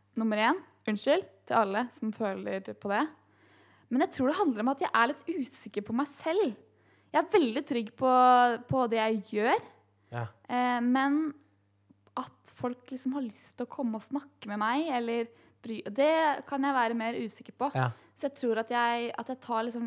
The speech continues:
Speaker 1: litt, jeg blir litt reservert da. Men det er fordi at jeg er litt sånn usikker på akkurat det.
Speaker 2: For jeg tenker på en måte at du er flink, og du får til veldig mye bra.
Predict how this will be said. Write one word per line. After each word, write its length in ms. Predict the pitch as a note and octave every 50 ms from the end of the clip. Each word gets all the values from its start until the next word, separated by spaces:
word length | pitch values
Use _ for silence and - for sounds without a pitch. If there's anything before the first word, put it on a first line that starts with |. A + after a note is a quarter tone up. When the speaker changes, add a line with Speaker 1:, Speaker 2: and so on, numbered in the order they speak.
| A3
Speaker 1:
litt, 100 | A3 - _ _ _ _ _ _ _ _ - -
jeg 160 | A#3 B3 G#3+
blir 160 | A3+ A3+ A3+
litt 80 | B3 B3
reservert 720 | A#3 A#3 - C4 B3 A#3+ G#3+ G#3 A3 A#3 E4 - - _ - A#3
da. 60 | - - _ _ _ _ _ _ _ _ _ _
Men 140 | - B3+ C4+ C4+
det 60 | A3+
er 160 | A3 G#3+ G#3+
fordi 200 | - - D#4 D4+ C4+
at 100 | C4+ C#4
jeg 80 | B3
er 160 | A#3 A3+ A3+ A#3
litt 140 | B3+ -
sånn 180 | B3+ B3 B3 B3 B3 A#3+ C#4 - _ -
usikker 1000 | A#3+ A#3 A3 G#3 - - - - - - G#3+ G3+ _ _ _ - - A#3 A3+ A3 -
på 120 | - - -
akkurat 400 | - - _ - A#3+ A#3+ B3 B3+
det. 60 | D4+ - - - - - C#3 D#3 - -
Speaker 2:
For 160 | C#3 D3 F3
jeg 160 | D#3 D#3 D#3
tenker 240 | - G3 D3+ B2 B2+
på 60 | B2
en 60 | C3+ B2+
måte 100 | - C3
at 80 | A#2 A2
du 140 | A#2+ A#2+ A#2
er 380 | A2+ A2+ A2+ A2+ A2+ A2+ A2+ A2
flink, 560 | - - - A#2 A#2 B2+ C#3 C#3 - - -
og 220 | - A#2+ A2+ A2 A2
du 140 | A#2+ A#2+ G#2+
får 240 | - B2 A2 G2 - -
til 200 | G#2 G2 G2 G2+ G2+ G2+ G#2 G2+
veldig 260 | G#2 A2 G#2 G2 G2
mye 160 | G#2 G#2+ G2+
bra. 220 | G2 G#2+ G2+ B2